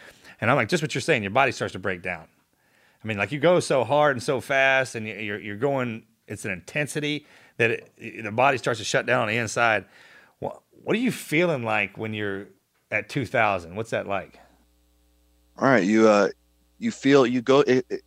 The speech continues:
Speaker 2: it waves. I mean, it's waves.
Speaker 1: Okay.
Speaker 2: So you, you start go through waves of,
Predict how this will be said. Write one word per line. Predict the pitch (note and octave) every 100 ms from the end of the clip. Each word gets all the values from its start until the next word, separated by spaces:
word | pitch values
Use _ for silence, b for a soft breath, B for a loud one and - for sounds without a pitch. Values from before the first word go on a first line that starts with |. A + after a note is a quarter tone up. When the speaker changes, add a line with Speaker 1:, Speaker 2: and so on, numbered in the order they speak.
| -
Speaker 2:
it | G#2+
waves. | G2+ A2+ C3 G#2+ E2+ - - -
I |
mean, | G2 G2+
it's | G2 E2
waves. | G#2 G#2 G#2 F2+ - - A2+
Speaker 1:
Okay. | G2+ F#2+ - -
Speaker 2:
So | G#2
you, | G#2+ G2+
you | - G#2+
start | - A#2+
go | A2+ A2+
through | A2 G#2+
waves | G#2+ B2 C3 B2+ G2
of, | A2 G2+ -